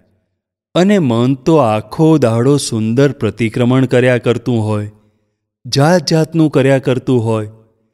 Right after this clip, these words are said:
એટલે બીજો બધો કચરો પણ બળ્યા જ કરે. એટલે ઉપવાસ બહુ જ કામ લાગે.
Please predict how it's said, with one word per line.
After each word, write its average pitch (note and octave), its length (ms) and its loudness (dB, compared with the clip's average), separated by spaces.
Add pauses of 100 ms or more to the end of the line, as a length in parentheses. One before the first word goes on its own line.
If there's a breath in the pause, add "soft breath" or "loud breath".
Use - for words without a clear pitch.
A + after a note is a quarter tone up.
(400)
એટલે C#3 320 0
બીજો B2+ 400 0
બધો C#3 320 2
કચરો A#2+ 420 0
પણ D#3+ 260 0
બળ્યા G#2+ 320 0
જ - 120 -4
કરે. G2+ 280 -4 (920)
એટલે G3 340 0
ઉપવાસ C3+ 600 0
બહુ A2+ 220 2
જ C#3 160 -2
કામ A2+ 280 0
લાગે. G2 340 -4